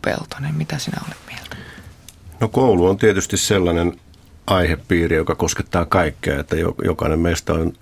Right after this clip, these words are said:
Speaker 2: jotakin koulua joskus, joskus käynyt. Ja, eh, no, tässä Sermi-tapauksessa niin mä olen samalla tavalla niin kuin Hannukin ihan, ihan lehtitietojen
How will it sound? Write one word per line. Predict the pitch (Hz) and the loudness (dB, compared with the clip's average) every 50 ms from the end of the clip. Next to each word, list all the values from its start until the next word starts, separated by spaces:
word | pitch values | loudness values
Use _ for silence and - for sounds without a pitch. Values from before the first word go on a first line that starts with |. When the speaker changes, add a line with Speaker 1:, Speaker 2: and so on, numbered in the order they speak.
| - | -4
Speaker 2:
jotakin | - 85 82 - 80 80 78 78 | -2 -2 -2 -2 -2 -2 -2 -2
koulua | - 87 82 80 78 78 78 78 | 0 0 0 2 2 2 2 0
joskus, | 80 - - - - - - - - - - - - - - - - - - | 0 -2 -4 -8 -12 -12 -12 -14 -18 -20 -20 -20 -20 -20 -20 -20 -10 -4 -2
joskus | 87 85 78 - - - - | 0 0 -2 -2 -4 -6 -6
käynyt. | - - - 92 87 85 82 80 78 78 | -2 0 2 4 4 4 2 2 2 2
Ja, | 78 78 78 - - - - - - - - - - - - - - - | 2 0 0 -2 -4 -10 -14 -16 -18 -18 -20 -20 -20 -14 -12 -12 -10 -10
eh, | - - - 57 - | -10 -10 -8 -6 -4
no, | - - 82 | -4 -4 -2
tässä | - - 87 87 - - - | -2 -2 -2 0 0 0 0
Sermi-tapauksessa | - - 101 101 95 90 85 85 80 - - - - _ _ _ - - - - - 85 78 - 87 85 82 - - 85 - - - | 0 2 4 4 4 4 4 2 2 0 -4 -10 -20 _ _ _ -20 -20 -6 -4 -2 0 0 2 0 0 0 -2 -2 -2 0 0 0
niin | 82 85 82 78 - - | 0 0 0 -2 -4 -4
mä | - - 78 | -2 0 0
olen | 76 78 80 78 | 0 0 0 2
samalla | - 82 85 85 80 | 2 2 2 2 2
tavalla | - 85 82 80 80 80 78 | 0 0 0 2 2 0 0
niin | 80 80 78 | 0 -2 -2
kuin | - 85 | -2 0
Hannukin | 90 85 82 80 78 - 85 82 | 0 0 0 0 -2 -2 -2 0
ihan, | 80 82 80 78 - - - - - - - - - - - - - - - - - - - - - - - | 0 0 -2 -2 -4 -10 -20 -20 -20 -20 -20 -18 -20 -20 -20 -20 -20 -20 -20 -20 -20 -20 -20 -12 -8 -4 -2
ihan | 80 80 80 82 80 80 | 0 2 2 2 2 2
lehtitietojen | 82 82 80 - - 78 - - 78 76 71 - 80 80 80 80 82 | 2 0 0 0 -2 -2 0 0 0 0 0 0 0 2 2 2 0